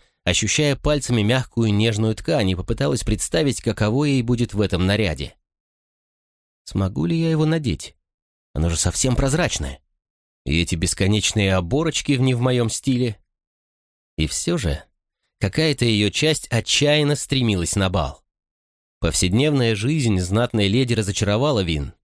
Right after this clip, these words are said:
но её воспоминания о том единственном вечере были чудесными. Нарядные танцующие пары, музыка,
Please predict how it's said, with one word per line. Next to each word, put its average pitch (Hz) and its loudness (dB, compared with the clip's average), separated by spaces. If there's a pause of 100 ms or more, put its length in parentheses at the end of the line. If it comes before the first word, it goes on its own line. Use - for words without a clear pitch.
(260)
но 76 0
её 120 2
воспоминания 113 2
о 92 -2
том 123 0
единственном 101 0
вечере 104 0
были 87 0
чудесными. 95 -2 (440)
Нарядные 98 0
танцующие 87 -2
пары, 127 -4
музыка, 120 0